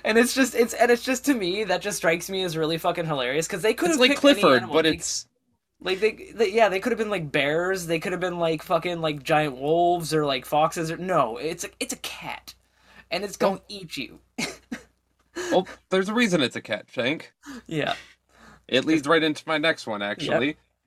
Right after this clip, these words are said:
Speaker 2: Uh, the Yule Cat is actually owned by Grilla and Lipolodi, who are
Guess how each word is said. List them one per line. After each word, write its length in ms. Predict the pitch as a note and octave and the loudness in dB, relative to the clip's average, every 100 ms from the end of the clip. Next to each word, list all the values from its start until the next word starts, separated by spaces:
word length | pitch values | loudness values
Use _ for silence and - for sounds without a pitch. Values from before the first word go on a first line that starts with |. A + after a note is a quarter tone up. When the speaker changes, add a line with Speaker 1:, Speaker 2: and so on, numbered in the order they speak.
| _ - | _ -4
Speaker 2:
Uh, 320 | A#2 B2 B2 A2+ _ _ - | 4 6 6 4 _ _ -4
the 80 | A#2+ | 0
Yule 180 | F#3 | 2
Cat 260 | F#3 F3+ E3 | 2 2 2
is 120 | C#3+ | 2
actually 360 | D3 D3 - C#3 | 0 0 -4 -4
owned 360 | C3+ C3+ C3 A2+ | -2 -2 -2 2
by 540 | A#2+ A#2+ A#2 A2+ A2+ - _ _ A2+ | 6 6 4 2 -4 -10 _ _ -8
Grilla 680 | - C#3+ C#3+ C3 C3 C3 - | -2 0 2 6 6 6 2
and 380 | A#2 A2+ A2 G#2+ | 2 2 0 -6
Lipolodi, 920 | - A#2+ C#3+ C#3 A#2+ A#2 A2+ A#2+ C#3 C3+ _ _ _ - | -4 -2 0 0 6 6 6 0 -2 -6 _ _ _ -4
who 280 | A#2 A#2 A2+ | 0 0 0
are 460 | - A2+ A2 G#2+ | 2 2 2 0